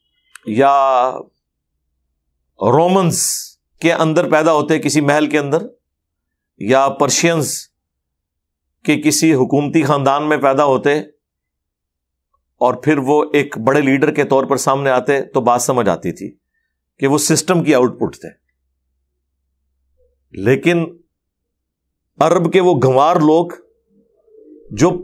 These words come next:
पानी पीने और पिलाने के ऊपर कई साल तक जंग लड़े और ख़ानदानों के ख़ानदान कत्ल हो जाए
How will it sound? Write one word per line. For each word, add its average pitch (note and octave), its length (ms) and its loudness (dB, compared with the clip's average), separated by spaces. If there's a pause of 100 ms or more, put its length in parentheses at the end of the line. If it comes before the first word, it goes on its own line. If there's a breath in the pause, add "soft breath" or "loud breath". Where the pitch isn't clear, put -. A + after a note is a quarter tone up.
पानी F3+ 400 2
पीने G3 320 2
और G#3+ 120 0
पिलाने F3+ 400 0
के E3+ 100 0
ऊपर F#3 360 0 (640)
कई G3+ 180 2
साल F#3 240 2
तक F3+ 220 0
जंग D#3 240 0
लड़े D#3 240 0 (1200)
और C3+ 120 2
ख़ानदानों D#3 540 0
के F3 120 0
ख़ानदान C#3 500 0
कत्ल E3+ 260 2
हो D3+ 140 2
जाए C#3 220 -4